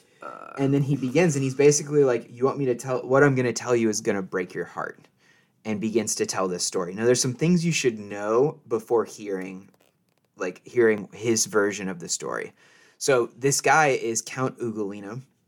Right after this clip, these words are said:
Speaker 2: and the person whose back of the head he's gnawing on is Archbishop Ruggieri, right? And so the first, like, thing of this is, so Ugolino and Ruggieri are f-, kind of fighting over, like,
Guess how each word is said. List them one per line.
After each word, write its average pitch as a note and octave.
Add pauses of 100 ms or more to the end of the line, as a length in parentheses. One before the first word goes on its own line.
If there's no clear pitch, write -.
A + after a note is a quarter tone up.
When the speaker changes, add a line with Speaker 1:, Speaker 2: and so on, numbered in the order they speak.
(480)
Speaker 2:
and C#3
the C3+
person D3
whose B2+
back G#2+
of A#2
the A2
head G#2
he's G#2+
gnawing G2+
on D#3 (380)
is A2
Archbishop A2+
Ruggieri, G2 (400)
right? F2+ (440)
And A2+
so A#2
the -
first, C#3
like, D3
thing B2
of A#2
this A#2
is, G#2+ (420)
so A2 (160)
Ugolino F3
and C3
Ruggieri A2+
are G#2+
f-, -
kind C3+
of B2
fighting G#2
over, F#2+
like, F#2